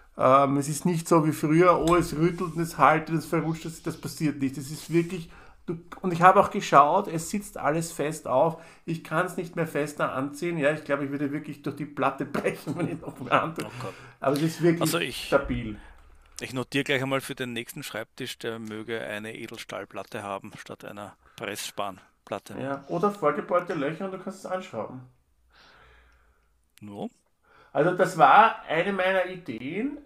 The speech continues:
Speaker 1: eine modulare Platte zu machen für mein Lenkrad, um sich nice hineinschrauben kann, aber das ist halt ein bisschen
Speaker 2: Mhm.
Speaker 1: doof, ja.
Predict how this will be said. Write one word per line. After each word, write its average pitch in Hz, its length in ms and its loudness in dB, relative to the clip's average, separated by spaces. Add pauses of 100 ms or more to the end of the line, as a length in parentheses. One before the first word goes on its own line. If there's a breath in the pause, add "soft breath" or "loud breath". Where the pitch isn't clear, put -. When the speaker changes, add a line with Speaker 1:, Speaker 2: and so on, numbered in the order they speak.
Speaker 1:
eine 165 200 -2
modulare 175 720 -2
Platte 160 480 -2
zu 165 140 -10
machen 139 420 -4
für 165 160 -8
mein 147 220 -4
Lenkrad, 143 520 -4
um 160 160 -8
sich 156 260 -10
nice 147 220 -2 (120)
hineinschrauben 123 680 -2
kann, 117 220 -4
aber 110 120 -2
das 110 160 -12
ist - 120 -20
halt 107 160 -2
ein 107 100 -8
bisschen 156 300 -2
Speaker 2:
Mhm. 160 40 -4
Speaker 1:
doof, - 140 -14 (180)
ja. 123 140 -12